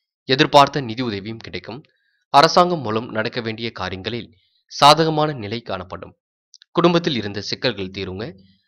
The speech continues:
திருமண முயற்சிகள் ஓரளவு கைகூடுங்க. வாழ்க்கை துணையால் பணவரவு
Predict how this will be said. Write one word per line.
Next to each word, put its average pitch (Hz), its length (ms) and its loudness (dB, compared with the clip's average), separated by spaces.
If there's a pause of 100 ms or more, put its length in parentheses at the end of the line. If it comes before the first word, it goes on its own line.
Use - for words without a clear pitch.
(180)
திருமண 165 320 6
முயற்சிகள் 120 500 -2
ஓரளவு 98 440 -8
கைகூடுங்க. 92 540 -8 (640)
வாழ்க்கை 143 400 8
துணையால் 101 440 -6 (460)
பணவரவு 139 520 4